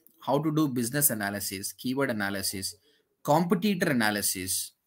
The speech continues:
on page, off page, server side optimization, review. So with this one diagram, everything will be clear. So we'll be getting a chance of revising everything.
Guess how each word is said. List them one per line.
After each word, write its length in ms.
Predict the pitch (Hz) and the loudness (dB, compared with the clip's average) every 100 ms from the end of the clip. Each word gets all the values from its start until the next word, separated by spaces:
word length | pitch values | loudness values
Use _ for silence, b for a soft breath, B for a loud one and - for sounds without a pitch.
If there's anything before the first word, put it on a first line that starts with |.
| - | 0
on 300 | 127 156 165 | 4 4 4
page, 320 | 135 113 107 - | 2 2 0 0
off 320 | 131 143 - | 0 -2 -2
page, 240 | 117 104 | 0 0
server 340 | - 120 123 135 | 0 0 0 0
side 200 | 135 120 | 0 0
optimization, 800 | 98 104 101 95 98 110 120 120 | -2 -4 -6 -4 -4 -4 -4 -2
review. 340 | 113 110 - _ - - b b b b | -2 -2 -4 _ -20 -20 b b b b
So 140 | - | 0
with 240 | 135 143 151 | 6 6 6
this 260 | 190 190 | 6 6
one 300 | - 135 220 | 4 6 6
diagram, 720 | 180 131 120 110 110 110 127 139 _ | 8 6 4 0 0 0 -4 -8 _
everything 540 | 123 131 170 190 175 156 | -4 0 2 4 4 4
will 140 | 110 | 2
be 120 | 104 | 0
clear. 340 | - 104 62 - _ _ _ | -4 -6 -8 -10 _ _ _
So 140 | - 120 | -8 -2
we'll 240 | 127 135 | 2 2
be 100 | 143 | 2
getting 280 | 135 123 143 | 2 0 0
a 60 | |
chance 340 | 127 113 113 117 | 0 2 2 0
of 180 | 123 117 | -2 -2
revising 480 | 104 104 107 107 | -2 -2 -2 -2
everything. 460 | 92 95 98 226 | -4 -6 -4 -4